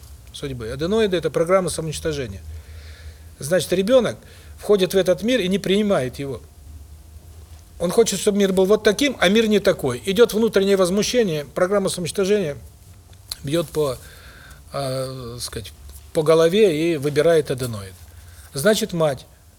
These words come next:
до его зачатия те ситуации, по ощущениям, которые ей давали, не проходила.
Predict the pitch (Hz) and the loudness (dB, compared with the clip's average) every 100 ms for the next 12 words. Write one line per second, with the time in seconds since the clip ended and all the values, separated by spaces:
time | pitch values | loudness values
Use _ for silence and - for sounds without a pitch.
0 | - - 147 208 233 196 160 - 139 131 | -20 -16 2 4 6 4 0 -4 -6 -8
1 | - - _ - - - - - 214 220 | -16 -20 _ -20 -20 -20 -10 0 0 2
2 | 196 196 160 156 139 160 165 190 165 156 | 2 4 4 2 0 -2 -2 0 0 0
3 | 156 160 151 156 196 175 156 175 151 135 | 0 2 2 2 2 2 -2 -4 -4 -6
4 | 104 98 | -10 -12